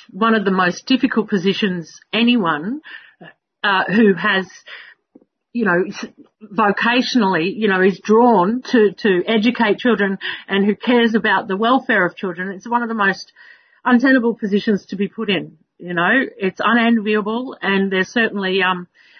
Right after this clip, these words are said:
it's certainly thankless. You know, I, I, it's, like you said before,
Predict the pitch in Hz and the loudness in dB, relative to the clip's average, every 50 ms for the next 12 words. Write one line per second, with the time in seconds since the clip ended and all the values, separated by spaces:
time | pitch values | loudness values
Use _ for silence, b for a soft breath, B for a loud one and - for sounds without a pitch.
0 | b b b b b - 208 202 _ - - 208 208 - 196 185 165 - - 208 | b b b b b -8 -8 -8 _ -6 -4 -4 -2 -2 -4 -8 -6 -4 -2 -2
1 | 233 233 _ 170 175 185 202 _ _ - _ _ _ _ - 175 175 180 180 196 | -2 -2 _ -10 -12 -12 -12 _ _ -20 _ _ _ _ -10 -4 0 2 2 2
2 | 220 202 190 202 190 175 180 185 - - _ _ _ _ - - - 190 - - | 0 0 -2 -4 -4 -4 -8 -16 -20 -20 _ _ _ _ -14 -6 -6 -6 -4 -4
3 | 214 - - - 311 147 - _ B B B B 233 233 220 - 247 208 - - | -6 -8 -6 -4 -4 -4 -4 _ B B B B -2 -2 0 0 -2 -2 0 0
4 | 262 226 196 220 - _ 240 208 175 147 | -2 0 0 -2 -4 _ -2 -2 -2 -4